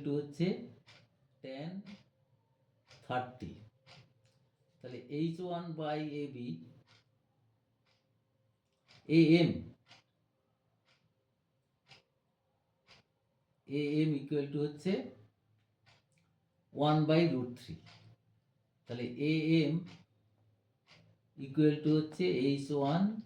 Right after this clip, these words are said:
root three। আবার এই ত্রিভুজ থেকে কিউবিএম থেকে কিউএম by বিএম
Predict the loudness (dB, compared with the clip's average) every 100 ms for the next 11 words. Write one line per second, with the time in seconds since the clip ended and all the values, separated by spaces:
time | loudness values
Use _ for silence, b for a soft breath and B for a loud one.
0 | -16 -12 -4 -2 -4 -10 -8 -8 -8 -20
1 | _ _ _ _ _ _ -20 -20 _ _
2 | _ _ _ -20 -20 -20 -20 _ _ _
3 | _ _ _ _ _ _ -4 4 6 6
4 | 4 -2 -18 _ 2 2 4 0 2 2
5 | 0 2 0 4 4 4 4 8 8 8
6 | 6 2 0 2 0 -2 -10 -20 _ _
7 | _ _ _ _ _ _ -20 _ _ _
8 | _ _ -8 -4 -2 -4 -6 -10 -14 -20
9 | _ _ _ -16 -2 2 4 4 0 -4
10 | -16 -20 -20 _ _ _ -12 2 8 10
11 | 8